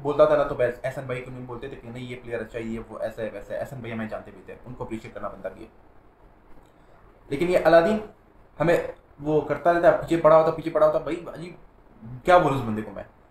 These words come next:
हमारे पीछे पड़ा होता है। अब ये क्यूआर वाले को मारो तो वो क्यूआर वाले बोलते हैं।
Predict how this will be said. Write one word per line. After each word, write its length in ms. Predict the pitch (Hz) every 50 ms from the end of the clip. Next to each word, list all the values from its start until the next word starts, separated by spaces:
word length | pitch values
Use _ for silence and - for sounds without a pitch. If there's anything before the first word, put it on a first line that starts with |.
| _ -
हमारे 160 | 135 143 165 175
पीछे 220 | 175 180 180 175
पड़ा 160 | - 165 156
होता 180 | 151 151 151 139
है। 60 | 123
अब 260 | 135 127 - 147 160
ये 280 | 170 160 151 139 127 - -
क्यूआर 220 | 160 160 170 180
वाले 160 | 180 180 175
को 80 | 175 185
मारो 180 | 165 160 165
तो 100 | 165 180
वो 200 | 170 156 143 - -
क्यूआर 240 | - 180 156 160 160
वाले 200 | 165 160 170 170
बोलते 260 | 165 156 151 151 170
हैं। 160 | 170 165 165